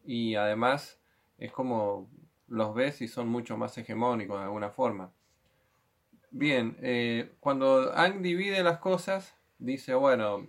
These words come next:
eh, vos te vas por este lado y vos por este lado". O sea, justo que, eh, el camino se divide en dos, digamos, y, y además empieza a coincidir esto otro que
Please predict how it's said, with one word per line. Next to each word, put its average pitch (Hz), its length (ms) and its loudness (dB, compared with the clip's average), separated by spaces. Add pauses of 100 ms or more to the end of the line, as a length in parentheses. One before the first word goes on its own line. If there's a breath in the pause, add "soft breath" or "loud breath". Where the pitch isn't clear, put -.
eh, 104 320 -6
vos 131 160 2
te 143 60 0
vas 156 180 4
por 143 140 0
este 160 200 0
lado 185 260 8
y 156 40 2
vos 147 160 -2
por 139 140 0
este 131 180 -4
lado". 101 260 -2
O 98 60 -12
sea, 92 260 -8
justo 127 400 -2
que, 117 160 -4 (480)
eh, - 500 -14 (100)
el 101 120 -8
camino 113 300 -2
se - 140 -8
divide 123 260 0
en 147 120 0
dos, 196 280 4
digamos, 156 500 -4
y, 110 220 -6 (1000)
y 160 200 2
además 160 540 4
empieza 135 360 -4
a 127 40 0
coincidir 131 400 -4
esto 139 300 0
otro 147 380 0
que 113 440 -4